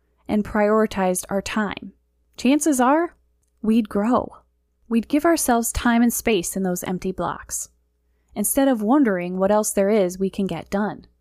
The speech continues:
we'd see what's most important to us.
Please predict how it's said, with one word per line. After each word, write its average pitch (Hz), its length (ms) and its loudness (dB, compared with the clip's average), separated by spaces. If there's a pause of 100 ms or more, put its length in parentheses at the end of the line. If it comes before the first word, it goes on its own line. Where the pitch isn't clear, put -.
(300)
we'd 214 180 -2
see 254 340 2
what's 262 280 0
most 214 280 -2
important 202 480 -2
to 165 200 -10
us. - 400 -12